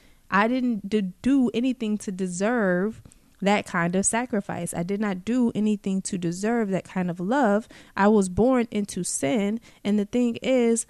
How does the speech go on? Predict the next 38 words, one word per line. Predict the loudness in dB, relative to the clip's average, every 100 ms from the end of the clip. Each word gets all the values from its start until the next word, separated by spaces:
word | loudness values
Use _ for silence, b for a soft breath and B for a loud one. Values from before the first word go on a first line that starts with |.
| b
Jesus | -2 0 2 0
Christ | -2 -4 -2 -2 -2
allowed | 0 0 0
all | 0 0
of | 0
our | 0 -2
sins | -2 -4 -2
and | -4
transgressions | -4 -4 -4 -4 -2 -6 -4
to | -4
be | -2
erased | 0 0 0 -2 -4 -6
on | -6 -6
the |
cross. | -8 -6 -6 -6 -8
It | -8
is | -6 -6
through | -4 -2
his | -2 -4
blood. | -2 -2 -2 -6 B B B
And | -2
so | 0 0
whom | 2 2
the | 0
Son | -2 -2 -2
sets | -2 -4 -4
free | -8 -2 0 0
is | -2 -6
free | -2 0
indeed. | 0 -2 0 0 -2
And | -2
so | -2 -4 B B B
we | 0
were | 2 0
given | 2 0 0
freedom | -4 -4 0 2 2
through | 0 0 -2
Jesus. | -2 -4 -4 -8 -12 -14 -16